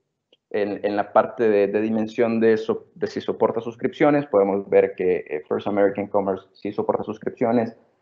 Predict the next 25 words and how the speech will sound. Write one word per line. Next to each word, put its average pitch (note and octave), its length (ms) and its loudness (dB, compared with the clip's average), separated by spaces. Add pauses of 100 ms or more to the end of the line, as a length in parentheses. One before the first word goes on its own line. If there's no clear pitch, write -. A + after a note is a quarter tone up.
(140)
Si G#2 60 -8
ustedes G2+ 380 4
tienen G#2 300 4
un G2+ 160 0
producto, G2+ 840 6
eh, F2 460 0 (760)
de A2 140 4 (140)
e-learning, G#2+ 500 2
por G2 160 -2
ejemplo, G2+ 460 0
tienen G2 480 0
su - 180 -12
plataforma, F#2+ 880 2
eh, D#2 380 0
donde G2 300 6
dan F#2+ 260 4
cursos A2+ 360 0
en G#2 140 0
línea, A#2 420 6 (400)
quieren G#2 300 4
tener G2+ 220 4
una G2+ 160 2
suscripción G#2+ 720 -2
mensual, A#2 640 2
eh, F2+ 340 -2